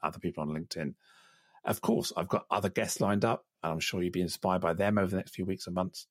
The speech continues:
And of course, if you'd like to be a guest as well, drop me a line, uh, together with any feedback, suggestions on how we can improve. That'd be fantastic. So my email address, joe dot lockwood at seachangehappen dot co dot U K.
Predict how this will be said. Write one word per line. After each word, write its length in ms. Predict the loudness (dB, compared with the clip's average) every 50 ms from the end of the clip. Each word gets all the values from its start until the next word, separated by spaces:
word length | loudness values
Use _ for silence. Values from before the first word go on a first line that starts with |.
| _ _ _ _ _ _ _ -6
And 60 | -6
of 40 | -2
course, 280 | 0 -2 -2 -2 -4 -8
if 120 | -2 -2
you'd 120 | 0 2 2
like 120 | 0 0
to 60 | 0
be 80 | -2 -2
a 40 | 0
guest 260 | 0 0 -2 -2 -4 -6
as 80 | 0
well, 280 | 2 2 2 2 0 -6 _ _ _ _ _ _ _ _
drop 180 | -4 -4 -2 0
me 100 | 0 0
a 60 | 2
line, 260 | 2 2 0 0 -4 -8 _ _ _ _ _ _ _ _ _ _ _ _ _ -12
uh, 40 | -10 -10 -8 -6
together 300 | -2 0 2 2 2 2
with 80 | 2 4
any 140 | 2 2
feedback, 580 | 2 2 0 0 0 2 2 0 0 0 -2 -6
suggestions 600 | -14 -6 -2 -2 -2 -2 -2 -4 -4 -4 -2 -4
on 100 | -4 -4
how 160 | -2 -2 0
we 100 | 0 -2
can 140 | -4 -4 -8
improve. 380 | -10 -6 -4 -4 -4 -4 -6 -10 -12
That'd 140 | -14 -12 -12
be 80 | -10 -12
fantastic. 560 | -10 -10 -10 -8 -8 -10 -10 -10 -14 -18 -12
So 240 | -8 -6 -6 -6 -6 -10 _ _ _
my 140 | 0 0 2
email 240 | 2 4 4 2 4
address, 320 | 4 2 2 0 0 -8 _ 0
joe 340 | 2 4 4 4 2 -2 -4 -2
dot 160 | -4 -2 0
lockwood 360 | -2 -4 -2 0 -2 -2 -2 -4 _ -10
at 80 | -10
seachangehappen 680 | -4 -2 -2 -2 -2 -4 -6 -4 -4 -6 -6 -6 -8 -10 -10 _ _ _ _ _ _ _
dot 160 | -4 -4 -2 -2
co 120 | -2 -2
dot 100 | -2 -4
U 80 | -8 -6
K. 240 | -8 -8 -8 -8 -12